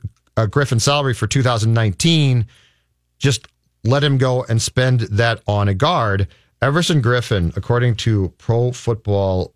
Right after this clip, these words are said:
Focus, guys, had eleven pressures on Rodgers in week two. He now has,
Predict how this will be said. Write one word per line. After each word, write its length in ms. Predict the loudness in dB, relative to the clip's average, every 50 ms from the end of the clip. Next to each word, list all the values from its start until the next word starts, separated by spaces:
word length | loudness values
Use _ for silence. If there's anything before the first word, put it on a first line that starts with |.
| _
Focus, 500 | _ -8 -4 -2 -2 0 0 -2 -4 -4
guys, 480 | -2 -4 -4 -2 -2 -2 -4 -6 -8 -14 _ _ _ _ _ _ _ _ _ _ _ _ _ _ _
had 580 | -2 0 2 2 2 2 2 0 0 -2 -4 -6 -12 _ _ _ _ _ _ _ _ -2
eleven 480 | 0 2 2 2 2 2 2 0 -2
pressures 540 | 0 0 0 0 0 0 0 -2 -2 -2 -6 _ -2
on 120 | -2 0
Rodgers 420 | 2 2 0 0 0 0 -2 -2 -2
in 180 | -2 0 0
week 180 | 0 -2 -4 -4
two. 260 | -6 -6 -6 -6 -8 -12 _ _ _ _ _ _ _ _ _ _ _ _ _
He 240 | _ 0 2 2 2
now 300 | 4 2 2 2 2 0
has, 720 | 0 0 0 0 0 0 0 0 0 0 0 -2 -4 -6